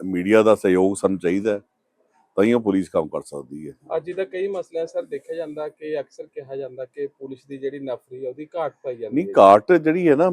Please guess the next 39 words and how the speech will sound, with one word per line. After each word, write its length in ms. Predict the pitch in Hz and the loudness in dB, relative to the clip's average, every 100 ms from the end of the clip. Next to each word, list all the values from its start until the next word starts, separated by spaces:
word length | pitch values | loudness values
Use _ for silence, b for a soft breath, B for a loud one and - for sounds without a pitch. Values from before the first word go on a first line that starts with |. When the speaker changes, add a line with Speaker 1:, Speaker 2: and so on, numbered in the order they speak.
| 170 | 0
Speaker 1:
ਉਹ 260 | 139 156 156 | -2 0 2
ਸਾਰੇ 260 | 131 165 | 6 6
ਪਾਸੇ 340 | 196 175 - 165 | 6 2 0 2
ਘਾਟ 340 | 156 113 98 | 6 6 6
ਹੈ, 120 | 143 | 0
Speaker 2:
ਜੀ। 300 | - _ 135 | -2 _ _
Speaker 1:
ਕਿਉਂਕਿ, 640 | 117 135 135 160 160 160 - | -6 -4 -4 -4 -4 -4 2
ਅਹ, 380 | 131 120 120 113 | 6 8 6 4
ਜਿਹੜੀ 220 | 127 139 | 4 6
ਵੱਧ 240 | 110 110 | 8 8
ਵੀ 160 | 151 160 | 6 2
ਰਹੀ 280 | 139 147 143 | 2 2 2
ਹੈ, 100 | 131 _ _ _ - | 0 _ _ _ -12
ਅਸੀਂ 160 | - 151 | -2 2
ਵਧਾਉਂਦੇ 440 | 156 127 107 123 | 8 8 8 4
ਹਾਂ, 140 | 139 143 | 6 4
ਪਹਿਲਾਂ 300 | 143 139 151 | 2 2 2
ਉਸ 220 | 139 127 139 | 0 -4 0
ਨੂੰ 120 | 139 | 2
ਵਿਚਾਰੇ 260 | 131 123 131 | 4 4 4
ਨੂੰ 200 | 135 120 | 2 0
ਅਜੇ 120 | 127 | 0
ਪੂਰਾ 460 | 117 120 123 117 - _ _ _ | 4 8 10 10 4 _ _ _
ਕੰਮ 220 | 110 123 | 4 4
ਸਿੱਖਣਾ 320 | 127 - 113 113 | 2 2 4 4
ਪੈਂਦਾ 340 | 107 104 104 | 4 4 4
ਹੈ, 80 | 104 _ 90 | 4 _ -12
ਬੰਦੇ 320 | 90 95 107 | -6 -2 -2
ਨੂੰ 280 | 104 104 98 | -2 -4 -6
ਕਈ 140 | - 113 | -2 0
ਜਗ੍ਹਾ 240 | 113 120 | 6 6
ਤੇ 100 | 117 | 4
ਲੱਗੇ 260 | 101 87 101 | 0 0 2
ਹੋਏ 240 | 92 101 | 4 2
ਨੇ, 100 | 98 95 - _ _ _ _ - | 2 -4 -8 _ _ _ _ -20
ਜਿੰਨੀ 360 | 82 98 104 127 | -8 -2 2 4
ਵੀ 180 | 131 127 | 6 6
ਆਪਣੀ 520 | 113 113 110 110 98 | 4 0 -2 -2 -6
ਫ-, 220 | - | -12